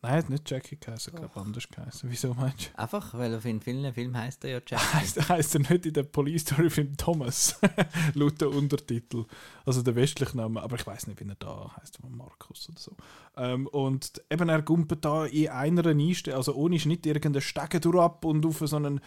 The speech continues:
Speaker 1: auf so auftürmte Stühle und geht nachher einem auf die Birnen und hockt nachher an einen Tisch. Und das ist alles, äh, das ist alles noch cool, aber es geht weit über eine Stunde, äh, also der Film ist auch z-, fast zweieinhalb Stunden lang oder vielleicht zwei Stunden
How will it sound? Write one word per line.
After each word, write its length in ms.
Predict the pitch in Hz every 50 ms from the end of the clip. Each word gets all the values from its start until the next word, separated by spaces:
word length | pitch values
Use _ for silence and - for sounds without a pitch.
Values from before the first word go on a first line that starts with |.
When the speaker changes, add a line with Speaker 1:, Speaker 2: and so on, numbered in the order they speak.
| - - - - -
Speaker 1:
auf 220 | - 147 135 - -
so 200 | - 147 139 -
auftürmte 760 | 160 175 175 - - _ - 151 156 156 156 151 151 160 151
Stühle 580 | - - - - 170 180 180 175 170 175 170 -
und 300 | 147 147 147 147 - -
geht 300 | - 151 156 175 - 151
nachher 260 | 147 143 - 156 139 143
einem 200 | 156 156 151 147
auf 100 | 147 -
die 160 | - - 165
Birnen 240 | 170 160 156 156 151
und 140 | 147 147
hockt 240 | 160 160 156 - -
nachher 240 | 156 143 143 143 131
an 160 | 131 135 139
einen 160 | 135 - -
Tisch. 320 | - 170 170 - - - - - - - - - - - - - _ _ _ _ _ _ _ _ _ _ _ _ _ _ - 143
Und 120 | 131 -
das 100 | 139 135
ist 140 | 143 131 143
alles, 420 | 120 131 143 147 143 147 - -
äh, 300 | 127 - 135 127 123 123
das 160 | 127 131 -
ist 120 | 135 127 -
alles 180 | 123 131 143 143
noch 100 | 135 123 - -
cool, 160 | 131 147 151
aber 160 | 120 127 139
es 140 | 135 - -
geht 260 | - 131 131 - - -
weit 500 | - 131 - 147 151 165 165 151 151 -
über 280 | 139 139 131 127 143 131
eine 80 | 123 123
Stunde, 540 | - - - 131 123 123 139 135 131 - - - -
äh, 60 | 131
also 240 | 113 113 123 - 123
der 80 | 123
Film 240 | - 135 135 135 123
ist 100 | 117 -
auch 320 | 113 101 98 98 98 98 107 _ -
z-, 220 | - - - - - -
fast 420 | - - - - - - - - -
zweieinhalb 560 | - 107 107 117 110 - - 117 120 117 -
Stunden 320 | - - 123 127 131 123 120
lang 220 | 127 156 156 120
oder 120 | 110 110 113
vielleicht 300 | - 120 123 - - -
zwei 200 | 117 113 127 135
Stunden 280 | - 135 131 127 120